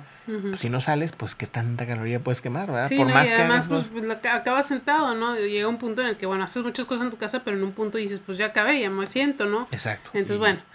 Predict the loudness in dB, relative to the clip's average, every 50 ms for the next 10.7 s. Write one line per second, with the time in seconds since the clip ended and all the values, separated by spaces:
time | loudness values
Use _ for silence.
0 | -20 -16 -12 -6 2 6 6 8 8 8 6 6 4 6 4 4 4 4 0 -2
1 | -2 -2 -2 0 0 0 0 2 0 0 0 -2 -2 2 4 4 6 4 4 0
2 | -2 0 2 4 4 2 2 0 -4 -4 -4 -6 -8 -8 -6 -4 -4 -4 -2 0
3 | 0 0 0 0 -2 -4 -6 -6 -6 -6 -6 -4 -4 -6 -6 -6 -6 -6 -6 -8
4 | -10 -10 -8 -10 -8 -8 -10 -6 2 6 6 6 6 4 2 -4 -6 -6 -10 -18
5 | -20 -20 -14 0 2 6 6 6 6 4 2 2 2 2 2 2 6 6 6 6
6 | 8 6 4 4 4 0 -4 -6 -6 -6 -14 -20 -20 -12 -6 -2 0 2 2 2
7 | 2 2 0 2 2 -2 -2 -2 -4 -4 0 0 2 2 2 2 0 -4 -4 -2
8 | 0 0 2 2 0 0 -2 -2 0 0 0 0 0 0 0 0 -2 -2 0 0
9 | -2 -2 -2 -6 -8 -4 -4 -2 -2 -2 -4 -6 -6 -6 -6 -4 -4 -6 -4 -4
10 | -4 -2 0 0 0 2 0 0 0 -2 -2 -4 -4